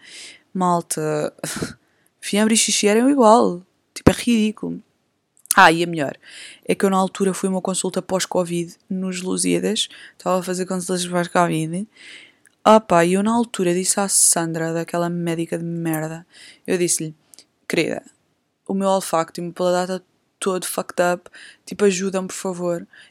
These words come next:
É que eu quase que me grego a, a comer as coisas e não sei o quê, não sei o quê." Sabem o que é que ela me fez, malta? Ela passou-me um fucking teste de gravidez. <laughs> Querida, é fucking covid, é sequelas de covid e estás-me a passar puta de um teste de gravidez.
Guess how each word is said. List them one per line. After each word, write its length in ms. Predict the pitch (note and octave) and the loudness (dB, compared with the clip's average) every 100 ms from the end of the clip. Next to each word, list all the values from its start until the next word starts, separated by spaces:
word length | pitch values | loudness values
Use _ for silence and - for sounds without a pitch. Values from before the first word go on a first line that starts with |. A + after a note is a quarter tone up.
| _ | _
É 80 | G3 | -6
que 100 | G3+ | -6
eu 40 | |
quase 340 | - G3+ F#3+ - | 2 4 4 0
que 100 | G3+ | -4
me 200 | F#3+ F#3 | -4 0
grego 300 | F#3 F3+ F#3 | 2 2 -2
a, 300 | F#3 - F#3 | -4 -4 -6
a 40 | |
comer 300 | - F#3+ F#3 | -6 -6 -6
as 120 | F3+ | -6
coisas 420 | - G#3 G3+ F#3 | -4 -4 -2 -6
e 140 | F3+ F#3 | -8 -10
não 120 | F3+ | -10
sei 180 | - F#3 | -10 -8
o 20 | |
quê, 60 | F#3 | -10
não 120 | F3+ | -10
sei 120 | F#3+ | -12
o 60 | F#3+ | -14
quê." 60 | - - - _ | -20 -20 -20 _
Sabem 240 | - A#3+ | -6 -4
o 40 | G3 | 0
que 60 | |
é 40 | F3+ | 0
que 40 | |
ela 120 | E3+ | 0
me 140 | E3+ - | -2 -2
fez, 560 | - - - - - | -4 -4 -2 -2 -4
malta? 560 | - - - - - - G3 _ _ _ _ _ _ _ _ _ - - - - | -4 -4 -6 -8 -10 -10 -12 _ _ _ _ _ _ _ _ _ -18 -14 -14 -4
Ela 180 | G3+ G3+ | 0 2
passou-me 400 | - G3 G3 F#3+ | 2 2 2 -2
um 100 | F#3 | -4
fucking 640 | - - - F#3 F#3 F#3 | -8 -8 -2 -2 -2 -10
teste 300 | F3 F#3 F3+ | -4 -4 -4
de 40 | - | -4
gravidez. 800 | F3+ F3+ F3 E3 E3 E3+ - - _ _ | -4 -4 -4 -6 -8 -10 -12 -14 _ _
<laughs> 1700 | - - - _ _ - - - - _ _ _ _ - - - - _ _ _ _ | -10 -10 -16 _ _ -18 -16 -16 -18 _ _ _ _ -2 -2 -6 -12 _ _ _ _
Querida, 280 | B3 A#3+ G#3+ | 4 6 4
é 100 | - | 2
fucking 440 | - - A3+ A#3 A3 | -6 2 2 2 -2
covid, 360 | G#3 G3+ G3 | -2 -2 -2
é 40 | F3 | -2
sequelas 400 | - G3+ G3 G#3 | 0 2 2 0
de 60 | |
covid 300 | - F#3+ F#3 | -4 -2 -2
e 40 | G3 | -6
estás-me 320 | - F3 G3 | -4 -2 -2
a 40 | |
passar 220 | G#3+ - - | -8 -4 -4
puta 400 | _ - - G3+ | _ -6 -4 -4
de 60 | |
um 60 | G3 | -6
teste 200 | G3+ - | -12 -10
de 40 | |
gravidez. 580 | F#3+ G3 F3 F3 - | -8 -6 -8 -10 -12